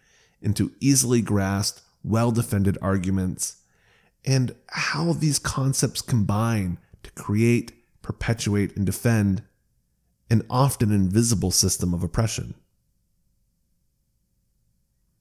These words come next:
And that was the biggest takeaway for me. How, as a white person,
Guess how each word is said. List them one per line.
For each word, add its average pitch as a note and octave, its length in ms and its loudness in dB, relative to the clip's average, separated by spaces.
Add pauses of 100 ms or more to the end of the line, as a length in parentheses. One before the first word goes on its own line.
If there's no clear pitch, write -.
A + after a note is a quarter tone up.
(120)
And B2+ 140 2
that F3 180 2
was G#3+ 140 0
the F#3+ 80 -8
biggest F#3+ 320 2
takeaway F#3+ 380 0
for - 140 -6
me. - 280 -8 (760)
How, C3 480 -2 (200)
as B2 160 2
a B2 60 2
white D3 360 2
person, F#2 540 0